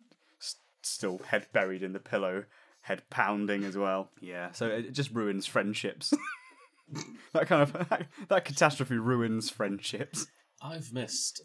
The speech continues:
Speaker 2: uh, a family get-together for that. I was, I was at, um, I was at my girlfriend's for Christmas
Speaker 1: Hmm.
Speaker 2: at the time. Um, so the whole thing was that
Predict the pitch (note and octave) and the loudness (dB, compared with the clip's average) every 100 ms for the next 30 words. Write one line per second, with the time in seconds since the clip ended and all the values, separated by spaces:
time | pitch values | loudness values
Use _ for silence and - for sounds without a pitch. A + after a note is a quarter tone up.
0 | - A2 G#2+ G#2 G2 F#2+ D3 - C#3 _ | -6 -2 0 0 -2 -4 -12 -20 -20 _
1 | _ _ - A#2 G#2 G2+ A2 - G#2 F#2+ | _ _ -8 -6 -6 -6 -6 -6 -8 -8
2 | F#2+ - G2 F#2 - _ _ _ _ - | -12 -14 -12 -12 -12 _ _ _ _ -10
3 | A2+ G2+ - - A#2 A#2+ G2+ A2+ - - | -8 -4 -6 -4 -2 -2 -4 -8 -4 0
4 | A#2+ A2+ A2 G#2+ G#2+ G#2+ _ - _ C#3+ | 2 2 0 -4 -12 -14 _ -20 _ -20
5 | - A2+ A#2 A2 C#3+ C#3 C3 A2+ - - | -10 -6 -6 -4 -2 -2 -4 -6 -8 -10
6 | G2 - G2+ - - A2+ G2 G2+ - - | -12 -12 -12 -10 -10 -10 -14 -14 -12 -10
7 | F2+ F2+ G2 _ _ _ F#2+ G2+ G2 G2 | -10 -10 -16 _ _ _ -4 -2 -4 -6
8 | F#2+ F#2+ - - - G#2 G2 G#2 G2+ G2+ | -8 -12 -16 -12 -8 -8 -6 -8 -6 -8
9 | F#2+ - G2 - | -8 -10 -10 -10